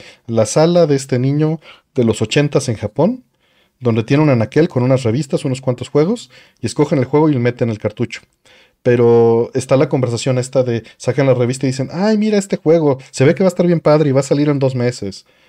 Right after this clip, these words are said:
¿no? Y vienen los secretos del juego anterior. Y en el juego, conforme vas avanzando, va pasando el tiempo. Y salen los juegos que van a sa-, que van saliendo en las revistas y te van dando trucos para los juegos que ya pasaste.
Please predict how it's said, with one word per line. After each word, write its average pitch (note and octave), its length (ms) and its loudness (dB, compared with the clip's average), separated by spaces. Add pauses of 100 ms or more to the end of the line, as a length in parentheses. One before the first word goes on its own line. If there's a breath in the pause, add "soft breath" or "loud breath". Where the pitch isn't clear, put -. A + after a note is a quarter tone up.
(260 soft breath)
¿no? B2+ 240 -2
Y A#2 220 -2
vienen D3+ 300 2
los D3 120 0
secretos C#3+ 400 0
del B2+ 100 0
juego C3+ 180 -2
anterior. A#2+ 420 0 (600 soft breath)
Y C3+ 80 0
en C3 60 4
el C3 80 0
juego, E3+ 200 2
conforme B2 420 0
vas C#3 180 4
avanzando, F3 400 2
va C#3 120 0
pasando B2+ 300 -2
el B2+ 80 -6
tiempo. E3+ 300 -2 (260 loud breath)
Y A#2+ 100 -6
salen B2+ 300 2
los A#2 140 0
juegos C3 460 2
que - 120 -10
van A#2 220 -2
a - 20 -2
sa-, - 220 -14
que A#2+ 100 -6
van A#2 140 -2
saliendo A#2 280 -4
en A2+ 80 -4
las G#2 140 -2
revistas C3+ 560 -6 (400 soft breath)
y C3 100 -2
te B2 80 2
van B2 140 4
dando C3 220 0
trucos B2+ 300 -4
para A2+ 160 0
los A2 100 -4
juegos B2+ 180 -2
que - 100 -14
ya A#2 140 -4
pasaste. - 460 -8